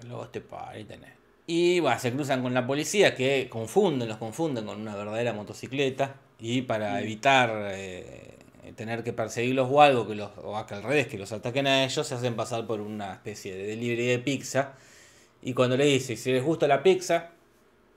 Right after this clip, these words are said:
Speaker 1: eh, "Ya pensé en eso", dice, pone un cartel que es Domino's Pizza, que es una empresa
Speaker 2: Mm.
Speaker 1: así de, de comidas rápidas, especializada en pizzas, allá de los Estados Unidos, que está desde el sesenta, y tiene,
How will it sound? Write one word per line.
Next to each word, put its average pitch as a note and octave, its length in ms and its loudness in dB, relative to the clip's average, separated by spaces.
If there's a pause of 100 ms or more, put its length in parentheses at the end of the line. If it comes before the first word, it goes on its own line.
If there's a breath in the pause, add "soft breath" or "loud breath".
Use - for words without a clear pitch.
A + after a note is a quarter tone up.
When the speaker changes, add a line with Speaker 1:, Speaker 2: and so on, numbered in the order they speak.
(120)
Speaker 1:
eh, B2+ 180 0
"Ya B2 180 2
pensé C3 300 2
en D3 80 2
eso", C#3+ 260 2
dice, C#3+ 280 2
pone C3+ 500 2
un A#2+ 120 -8
cartel B2 360 0
que B2+ 100 0
es A#2 160 -6
Domino's C3 580 4
Pizza, A2 580 -2
que G#2+ 80 -12
es - 120 -12
una G2+ 120 -10
empresa A#2 460 -6
Speaker 2:
Mm. F#2 60 -10
Speaker 1:
así G#2 240 -12
de, F#2+ 160 -8
de F#2 260 -12
comidas A2+ 360 -4
rápidas, A2 600 -6
especializada G#2 800 0
en G#2+ 120 -2
pizzas, C3 520 -2 (380 soft breath)
allá G#2+ 320 4
de A#2 100 4
los G#2+ 160 -4
Estados B2 420 2
Unidos, D3 260 2
que B2 60 -4
está C#3 240 2
desde C3 260 4
el C#3 80 -2
sesenta, A2 760 -6
y A#2+ 100 -4
tiene, D3 540 0